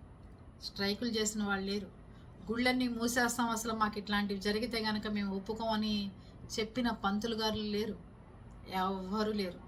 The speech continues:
దీన్ని బట్టి ఏమవుతూ ఉంటుంది హిందువులందరికీ?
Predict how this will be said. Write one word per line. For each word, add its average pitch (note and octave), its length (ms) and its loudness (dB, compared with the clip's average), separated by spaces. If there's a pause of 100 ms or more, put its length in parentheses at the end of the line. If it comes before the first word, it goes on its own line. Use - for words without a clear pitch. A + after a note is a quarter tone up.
(500)
దీన్ని G3+ 180 2
బట్టి G3 280 0
ఏమవుతూ B3 400 2
ఉంటుంది A#3+ 440 0
హిందువులందరికీ? A#3+ 800 0